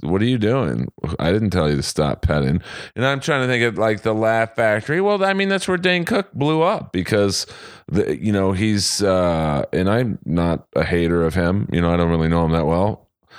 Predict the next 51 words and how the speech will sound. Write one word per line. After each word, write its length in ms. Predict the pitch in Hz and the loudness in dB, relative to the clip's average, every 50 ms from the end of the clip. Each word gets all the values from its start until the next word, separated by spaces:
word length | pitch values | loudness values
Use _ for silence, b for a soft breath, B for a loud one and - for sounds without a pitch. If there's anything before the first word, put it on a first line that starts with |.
| B B B - | B B B -4
But, 280 | - 92 87 80 80 | -2 0 2 2 2
uh, 400 | 78 78 76 73 71 71 69 67 b b b b b b b _ _ _ _ _ _ _ _ _ | 2 2 0 0 0 0 -2 -2 b b b b b b b _ _ _ _ _ _ _ _ _
y-, 180 | - - - 57 | -12 -10 -10 -6
you 140 | 73 92 92 | -2 0 0
know, 240 | 90 82 85 90 80 67 - - | 2 2 2 0 0 -2 -2 -2
I 120 | - 80 | -2 0
think 180 | 82 90 87 80 | 0 -2 -2 -2
the 100 | - 87 | 0 0
Laugh 340 | 87 90 90 90 92 - - | 2 2 2 2 0 -2 -2
Fac-, 300 | - 90 87 85 95 - | 0 0 0 0 0 -2
well, 140 | - 185 208 | -2 0 0
I 80 | 175 | 2
don't. 360 | 156 202 233 196 117 95 85 95 | 2 2 0 0 0 -2 -2 0
I 140 | 104 104 | 0 0
mean, 140 | 107 110 110 | 2 0 2
I 160 | 110 113 127 | 2 2 0
c-, 120 | 127 - - - | 0 -2 -2 0
I, 120 | 117 120 - - | 0 0 0 -4
you 120 | 131 151 | -4 -2
know, 200 | 151 139 127 123 | 0 0 2 2
I 120 | 127 131 | 0 0
think 220 | 135 156 151 139 - | -2 -2 -4 -2 -2
people 260 | 160 151 139 135 131 | -2 -2 0 0 0
hate 180 | 131 139 139 135 | 2 2 2 2
on 140 | 131 123 | 2 2
him 180 | 127 131 131 127 | 0 0 0 0
'cause 160 | 123 127 117 | 0 -2 0
he 100 | 113 120 | 0 0
got 220 | 110 113 120 117 - | 2 2 2 2 0
so 140 | - 120 | -2 -2
popular. 580 | 110 - 110 107 110 110 - 120 113 117 120 123 | -2 0 0 2 0 0 0 0 0 2 2 0
And, 180 | 117 101 98 - | 0 -2 -2 -2
and 160 | 87 98 - - | -2 -2 -2 -2
I, 100 | - - - _ _ _ | -6 -8 -8 _ _ _
I 100 | - - | -6 -2
don't, 180 | 92 113 110 - - _ b b b b b b b _ _ _ | -2 -2 -2 -4 -8 _ b b b b b b b _ _ _
you 140 | - - 110 | -2 0 0
know, 220 | 98 85 85 - - | 2 2 0 0 0
I've 140 | - 95 95 | 0 0 2
had 160 | 107 104 - | 0 0 0
two 180 | - 147 147 147 | -2 0 0 0
interactions 720 | 139 131 127 120 113 107 104 98 95 - - 80 76 73 | 0 0 0 0 0 0 0 -2 -2 -2 -2 -2 -2 -2
with 140 | - 71 - | -2 -2 -2
him. 180 | - 78 69 80 | -2 -2 -2 0
One 220 | 92 98 104 110 | 0 0 0 2
was 240 | 113 110 104 - - - _ _ - | 0 0 -2 -4 -6 -10 _ _ -8
cool. 400 | - 131 127 135 151 175 175 127 | -2 0 0 0 0 -2 -2 -2
One 380 | 110 113 113 113 117 117 107 | -2 0 0 0 0 -2 -2
was 420 | - - 107 117 113 - - - 78 | -2 -2 0 0 0 -2 -2 -2 -2
like, 200 | 110 110 107 - - - | 0 0 -2 -4 -4 -4
"Oh." 360 | - 117 110 - - 101 120 | -2 0 0 0 -2 -8 -14